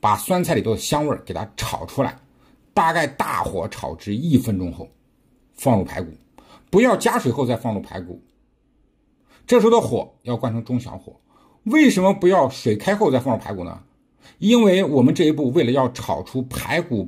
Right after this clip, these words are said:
表面的油脂，这样子会增香。第二个原因是让酸菜的本味儿入到排骨里面，这个时间大概为两分钟左右。现在已经非常香了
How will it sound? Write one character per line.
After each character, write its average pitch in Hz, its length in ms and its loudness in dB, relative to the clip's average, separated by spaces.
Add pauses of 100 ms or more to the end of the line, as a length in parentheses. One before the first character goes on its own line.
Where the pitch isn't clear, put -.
(100)
表 92 240 0
面 135 180 0
的 95 80 -2
油 85 240 -2
脂， - 220 -8 (320)
这 202 140 4
样 98 220 -2
子 - 140 -16
会 - 180 -4
增 139 280 0
香。 127 320 -2 (640)
第 262 80 4
二 247 140 2
个 175 60 2
原 156 140 -2
因 175 80 -2
是 185 140 -4
让 139 100 0
酸 214 320 2
菜 196 140 0
的 147 80 2
本 117 460 0
味 175 60 4
儿 202 160 2 (300)
入 156 200 0
到 104 160 2
排 - 260 -10
骨 92 120 -8
里 78 140 -10
面， 78 180 -16 (960)
这 208 120 4
个 151 80 4
时 139 180 -4
间 160 260 0 (100)
大 131 100 -2
概 131 160 -2
为 104 100 0
两 110 240 -4
分 113 160 -6
钟 107 160 -4
左 76 140 -12
右。 82 160 -14 (600)
现 - 140 -4
在 151 140 2
已 98 100 -8
经 110 140 -4
非 113 220 -4
常 92 120 -8
香 98 240 -8
了 76 140 -14